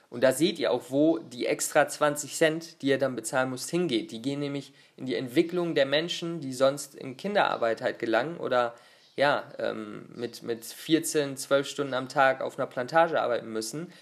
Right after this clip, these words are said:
Die zwanzig Cent, die wir wegnehmen, die uns überhaupt nicht jucken, ähm, investieren wir in was Gutes. Deswegen wirklich schauen, bei, bei Genussmitteln, aber generell eigentlich auch, vor allen Dingen auch Klamotten aus anderen Ländern und so weiter,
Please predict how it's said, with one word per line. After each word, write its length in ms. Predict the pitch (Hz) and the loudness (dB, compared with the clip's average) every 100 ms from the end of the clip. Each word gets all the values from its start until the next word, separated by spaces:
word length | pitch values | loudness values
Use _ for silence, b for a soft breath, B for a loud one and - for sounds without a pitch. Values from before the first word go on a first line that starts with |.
| _ | _
Die 100 | 135 | -10
zwanzig 460 | - 143 151 147 147 | 0 2 2 -2 -4
Cent, 300 | 151 143 135 | -2 -2 -6
die 160 | 131 | -10
wir 360 | 127 156 151 - | 0 4 4 2
wegnehmen, 600 | 147 147 127 127 156 160 | -2 -2 -6 -6 -6 -8
die 300 | - 127 123 | -8 -6 -6
uns 320 | - 127 123 | -8 -12 -12
überhaupt 340 | - 123 147 - | -2 2 2 0
nicht 160 | 127 | -6
jucken, 380 | 131 - 156 220 b b b - | -6 -6 -8 -10 b b b -6
ähm, 240 | 117 123 - | -2 -2 -4
investieren 500 | 131 127 127 147 135 | -6 -6 -6 -6 -4
wir 80 | 127 | -2
in 60 | |
was 160 | 117 - | -2 -2
Gutes. 520 | 127 113 110 - - | -6 -6 -6 -8 -6
Deswegen 540 | 110 110 131 127 117 - - | -6 -4 -4 -4 -8 -12 -8
wirklich 360 | 135 139 135 | -6 -4 -4
schauen, 440 | 139 127 131 131 131 b b b b _ _ | 0 0 0 -6 -12 b b b b _ _
bei, 160 | 123 120 | -2 -2
bei 480 | - - 113 123 117 | -4 0 2 2 0
Genussmitteln, 1000 | 113 135 170 220 220 180 170 180 165 156 | -4 0 2 2 0 -2 0 0 0 -2
aber 200 | - 143 | 4 6
generell 440 | 139 143 135 147 - | 6 4 4 2 2
eigentlich 360 | 135 123 - | 0 -4 -2
auch, 340 | - 123 120 - | 2 2 2 -6
vor 320 | - - 135 | -20 0 2
allen 80 | 123 | 2
Dingen 200 | 117 104 | -4 -4
auch 220 | 117 - | -2 -2
Klamotten 480 | - 123 123 - 131 | -4 -2 0 0 -2
aus 180 | 113 - | -4 -4
anderen 260 | 117 110 | -4 -2
Ländern 300 | 110 110 110 | -2 -2 -6
und 100 | 110 | -8
so 100 | 110 | -4
weiter, 440 | 107 107 110 107 | -2 0 0 -2